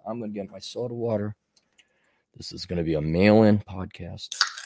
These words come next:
because Cappy is tired. Cap-, Cappy was busy.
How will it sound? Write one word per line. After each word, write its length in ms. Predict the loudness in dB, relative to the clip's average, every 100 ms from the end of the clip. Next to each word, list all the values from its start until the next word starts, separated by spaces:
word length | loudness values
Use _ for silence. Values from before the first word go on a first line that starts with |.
| -4 -4 _ _ _ _
because 260 | -14 -12 -10
Cappy 380 | -6 -6 -6 -10
is 100 | -10
tired. 400 | -10 -8 -6 -2
Cap-, 300 | 4 4 2 _ _ _ _
Cappy 400 | -8 -6 -4 -2
was 200 | -2 -2
busy. 600 | -6 -4 -4 -4 -8